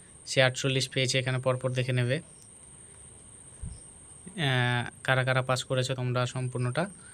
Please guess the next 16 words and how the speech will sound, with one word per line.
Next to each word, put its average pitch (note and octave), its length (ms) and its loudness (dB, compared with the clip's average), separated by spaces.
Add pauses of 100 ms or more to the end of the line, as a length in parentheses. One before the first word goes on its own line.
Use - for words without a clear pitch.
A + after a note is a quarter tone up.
(280)
দেখে B2+ 220 4
নেবে। A#2 220 0 (2250)
ধন্যবাদ C3+ 360 2
সবাইকে C3 420 0 (120)
আমার B2 240 0
চ্যানেলে B2 380 0
যুক্ত A#2+ 240 -6
হয়ে B2 120 0
থাকার A#2+ 240 -2
জন্য, B2 240 0
অসংখ্য B2+ 400 -2
ধন্যবাদ। B2 380 0
পিডিএফটি B2 580 -2 (420)
পেতে C3 220 2
হলে B2+ 220 2
অবশ্যই B2+ 480 0